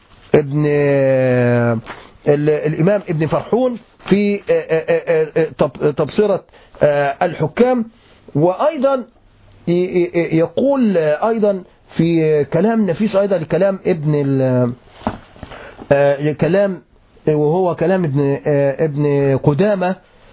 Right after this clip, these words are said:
في كتابه المغني في أهمية القضاء، عندما يقول في هذا الموضوع:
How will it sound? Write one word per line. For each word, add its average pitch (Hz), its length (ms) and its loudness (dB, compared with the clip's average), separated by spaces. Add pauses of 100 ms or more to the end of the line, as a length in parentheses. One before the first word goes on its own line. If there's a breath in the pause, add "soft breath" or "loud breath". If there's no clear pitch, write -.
في 165 280 2
كتابه 175 380 0
المغني 180 560 -2 (260 soft breath)
في 175 220 -2
أهمية 180 720 -2
القضاء، 151 580 -2 (300 soft breath)
عندما 214 420 0
يقول 214 480 -2 (320)
في 165 200 2
هذا 214 220 0
الموضوع: 185 540 0